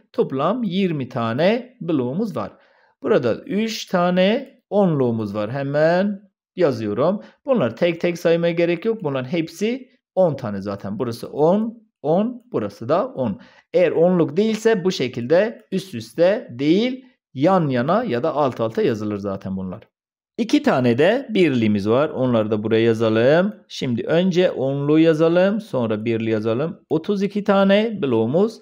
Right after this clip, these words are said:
varmış bu örnekte de. Burada da elli üç sayısı verilmiş. Biz bunu birlik ve onluklarına ayıracağız.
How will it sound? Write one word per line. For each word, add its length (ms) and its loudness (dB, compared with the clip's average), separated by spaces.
varmış 420 0
bu 100 -2
örnekte 380 -2
de. 220 2
Burada 360 2
da 500 0
elli 300 2
üç 120 2
sayısı 440 0
verilmiş. 580 2
Biz 220 -2
bunu 360 0
birlik 540 0
ve 100 4
onluklarına 1080 -2
ayıracağız. 500 0